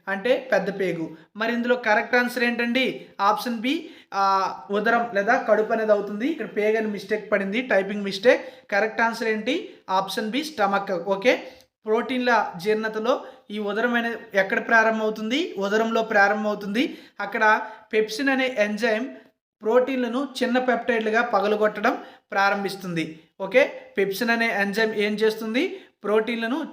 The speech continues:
చిన్న పెప్టైడ్లుగా పగలగొట్టడం ప్రారంభిస్తుంది. నెక్స్ట్, what is the role of bile in digestion? జీర్ణంలో బైల్ యొక్క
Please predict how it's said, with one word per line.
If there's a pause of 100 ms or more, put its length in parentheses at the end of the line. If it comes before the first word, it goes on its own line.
చిన్న
పెప్టైడ్లుగా
పగలగొట్టడం (340)
ప్రారంభిస్తుంది. (140)
నెక్స్ట్, (300)
what
is
the
role
of
bile
in
digestion? (360)
జీర్ణంలో
బైల్
యొక్క